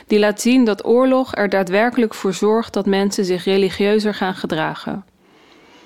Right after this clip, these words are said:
Onderzoekers analyseerden gesprekken met zeventienhonderdnegen mensen uit Sierra Leone,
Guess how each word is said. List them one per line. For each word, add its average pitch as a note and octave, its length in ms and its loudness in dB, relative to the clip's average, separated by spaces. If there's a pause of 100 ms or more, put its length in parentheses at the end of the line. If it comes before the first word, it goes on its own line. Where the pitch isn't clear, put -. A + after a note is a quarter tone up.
(400)
Onderzoekers C4 720 2
analyseerden G#3+ 640 2
gesprekken A3 540 -2
met G3+ 160 0
zeventienhonderdnegen G#3 1120 0
mensen G#3 380 0
uit F3+ 200 -2
Sierra F#3 300 -2
Leone, G#3 600 0